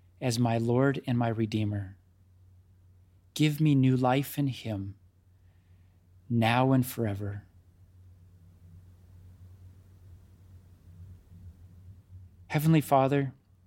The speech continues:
you see every heart who called out to you. Thank you for your love for us, and specifically for those who are receiving your love personally in this way today.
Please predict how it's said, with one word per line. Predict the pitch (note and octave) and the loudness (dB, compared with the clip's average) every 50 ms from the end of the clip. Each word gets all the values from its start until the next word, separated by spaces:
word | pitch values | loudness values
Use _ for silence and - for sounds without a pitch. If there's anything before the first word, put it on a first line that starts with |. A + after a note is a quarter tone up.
| - - - - _ _ _ _ _ - - - - - - _ - - | -20 -20 -20 -20 _ _ _ _ _ -20 -20 -20 -20 -20 -20 _ -12 -4
you | - C#3+ D3 | 0 0 2
see | C3+ - - - D#3+ - | 2 2 0 0 0 0
every | C#3 C#3 C#3 D#3 D#3+ D3 | 0 -2 -2 0 -2 -2
heart | B2+ - - - B2+ B2+ B2+ - - | -2 -4 -2 -2 0 -2 -2 -6 -10
who | - B2+ | -12 -12
called | - - - B2 A#2+ A#2 | -10 -6 -6 -4 -2 -2
out | A#2+ A2+ A2+ G2+ - | -2 -2 -4 -6 -10
to | - A2+ | -8 -6
you. | G#2+ G#2 G2+ G2 G2 - - - _ - - - - - - _ - - _ _ - - - - - - - - - - - - - | -6 -6 -6 -8 -10 -14 -18 -20 _ -20 -20 -20 -20 -20 -20 _ -20 -20 _ _ -20 -20 -20 -20 -20 -20 -20 -20 -20 -20 -20 -20 -20
Thank | - - - D#3 D3+ E3 E3+ - - | -14 -4 0 2 4 4 2 0 -2
you | F3+ F3 | -4 -4
for | - - - D3 | -4 -4 -2 0
your | C3+ C3+ B2+ A#2 | 2 2 2 2
love | A2 A#2+ A#2+ B2+ B2+ | 0 0 0 0 -2
for | - - - B2+ A#2 | -4 -8 -6 -4 -4
us, | A2 G#2 G2+ - - - - - | -4 -4 -4 -6 -6 -8 -6 -2
and | - C3 B2 | 0 0 0
specifically | - - - D3 - - F#3 F3+ - A3 G#3 - - F3+ D#3 | 0 0 0 -2 0 2 0 0 2 0 -2 0 2 0 0
for | - - C#3 | 0 -2 -4
those | A#2 - C#3 D3 D#3 D3 | -2 2 2 2 2 2
who | - - D3 | 0 0 -2
are | C3+ | 0
receiving | B2+ C#3 B2 - - - E3+ D#3+ E3 F#3 E3+ | 0 0 0 0 2 2 2 2 2 2 2
your | D3+ C#3+ C3 | 4 2 2
love | B2+ C3 C3 B2+ - - | 2 2 0 -2 -4 -8
personally | - - D3+ C#3 - - C3+ B2+ A#2 A2+ A2 B2 C3 | -4 -2 0 0 0 0 -2 -2 -4 -4 -4 -4 0
in | B2 B2+ | 0 2
this | B2 A2+ - - | 2 0 -2 -2
way | C3+ B2 A#2 | -2 -2 -2
today. | - - B2 A#2 A2+ G#2+ G2+ G2+ | -4 -4 -6 -4 -6 -6 -8 -12